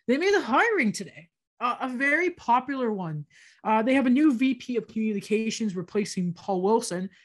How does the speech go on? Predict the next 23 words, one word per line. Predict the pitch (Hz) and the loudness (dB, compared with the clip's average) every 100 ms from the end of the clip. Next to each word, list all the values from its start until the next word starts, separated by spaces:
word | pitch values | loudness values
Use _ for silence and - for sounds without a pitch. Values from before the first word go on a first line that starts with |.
| _ | _
and | 214 | -2
that | 240 233 | 0 0
is | - | -2
Chantal | - 277 311 311 - 277 262 | -2 2 2 2 0 2 2
Machimbe. | 226 269 254 233 196 143 151 _ _ _ _ - | 2 0 -2 -4 -4 -6 -16 _ _ _ _ -4
If | 247 | 0
you | 277 | 0
don't | 349 415 | 0 2
know | 427 | 4
who | 415 | 4
she | - 202 156 | 2 -2 -4
is, | 156 170 - _ _ _ | -6 -12 -16 _ _ _
um, | 220 220 214 202 _ 262 | 0 2 2 -2 _ 0
there | 320 | 0
are | |
certain | 330 415 440 311 | 2 0 0 0
members | 247 226 220 | 0 0 -2
of | 233 | -2
French | 240 214 - | -2 -4 -2
media | 208 208 214 | -4 0 0
that | 196 196 | 0 -2
are | 180 | -6
just | 190 | -10